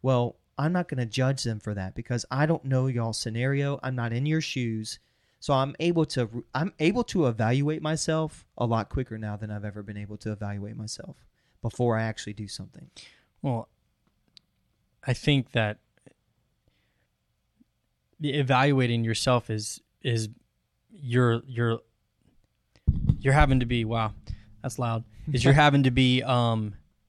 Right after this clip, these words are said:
Speaker 2: you're having to be honest with yourself, and that's not
Speaker 1: Yeah.
Speaker 2: very pleasant
Speaker 1: It's
Speaker 2: because I
Speaker 1: nasty.
Speaker 2: don't think, I don't, n-, there, there's,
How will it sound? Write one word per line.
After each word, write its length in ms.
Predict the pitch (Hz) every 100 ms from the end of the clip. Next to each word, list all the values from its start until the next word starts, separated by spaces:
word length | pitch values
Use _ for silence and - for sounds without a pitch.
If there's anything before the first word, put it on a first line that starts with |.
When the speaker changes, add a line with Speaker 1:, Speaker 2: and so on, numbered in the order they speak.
| _
Speaker 2:
you're 120 | 139
having 140 | 170 151
to 40 |
be 140 | 127 117
honest 280 | 151 208
with 100 | 123
yourself, 460 | 117 - 120 120 -
and 120 | 139 139
that's 180 | 156
not 140 | 160 123
Speaker 1:
Yeah. 20 | 127
Speaker 2:
very 300 | 120 110 110 _
pleasant 500 | - 170 139 117 - _ _ _ _ _
Speaker 1:
It's 140 | - -
Speaker 2:
because 420 | 113 127 147 139
I 60 | 135
Speaker 1:
nasty. 80 |
Speaker 2:
don't 140 | 131 127
think, 220 | 127 - _ _ _ _ _ _ _
I 120 | 143 147
don't, 140 | -
n-, 220 | 151 139 - _ -
there, 180 | 147 135
there's, 300 | 143 135